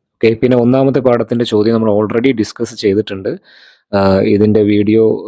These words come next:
ആ, പ്ലേലിസ്റ്റിൽ കാണാൻ പറ്റും. മുൻ-, നമ്മൾ മുൻപ് അപ്ലോഡ് ചെയ്തിട്ടുള്ള വീഡിയോസ് ഒന്ന് ചെക്ക് ചെയ്ത് നോക്കുക. അതിൽ പി വൈ ക്യു, ആ, ക്ലാ-, കെമിസ്ട്രിയിലെ ഒന്നാമത്തെ ചാപ്റ്ററിൻ്റെ ഇതേപോലുള്ളൊരു പി വൈ ക്യു ഞാൻ ചെയ്തിട്ടുണ്ട്. കുട്ടികൾ അതും കൂടി ഒന്ന്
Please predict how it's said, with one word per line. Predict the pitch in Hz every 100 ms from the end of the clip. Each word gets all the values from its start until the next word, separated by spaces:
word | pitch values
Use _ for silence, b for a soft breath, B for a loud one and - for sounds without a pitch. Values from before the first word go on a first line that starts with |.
| 113
ആ, | 101 101 - _
പ്ലേലിസ്റ്റിൽ | 104 101 101 - 104 107
കാണാൻ | 104 104 104
പറ്റും. | 101 117 110
മുൻ-, | 107 107 104 117
നമ്മൾ | 107 107
മുൻപ് | 110 104 110
അപ്ലോഡ് | 107 110 107
ചെയ്തിട്ടുള്ള | 104 104 110 131
വീഡിയോസ് | 113 104 110 107
ഒന്ന് | 101
ചെക്ക് | 98 -
ചെയ്ത് | 104
നോക്കുക. | 95 - 175 B B B B
അതിൽ | 98 104 107
പി | 110 107
വൈ | 110 107 -
ക്യു, | 110 92 92 - _ -
ആ, | 104 104 101
ക്ലാ-, | - 104 101
കെമിസ്ട്രിയിലെ | 104 104 - 107 104
ഒന്നാമത്തെ | 104 107 104 104
ചാപ്റ്ററിൻ്റെ | 104 92 101 104 117
ഇതേപോലുള്ളൊരു | 107 117 107 104 101 104 101
പി | 101
വൈ | 101 98
ക്യു | 104
ഞാൻ | 101 92
ചെയ്തിട്ടുണ്ട്. | 95 101 98 101 175 B B B _
കുട്ടികൾ | 87 104 101
അതും | 104 101
കൂടി | 101
ഒന്ന് | 104